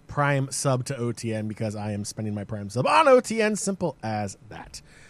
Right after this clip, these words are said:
All right, Joey, we have our topic. Pretty much,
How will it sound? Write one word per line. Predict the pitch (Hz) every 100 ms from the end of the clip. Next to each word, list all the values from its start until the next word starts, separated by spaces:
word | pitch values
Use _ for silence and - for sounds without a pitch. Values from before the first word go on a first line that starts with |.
| - - - -
All | 269 277
right, | 269 214
Joey, | 233 240 214
we | 220
have | 196 220
our | 202 196
topic. | - 180 175 196 - - - - - - - -
Pretty | - 165
much, | 156 160 160 -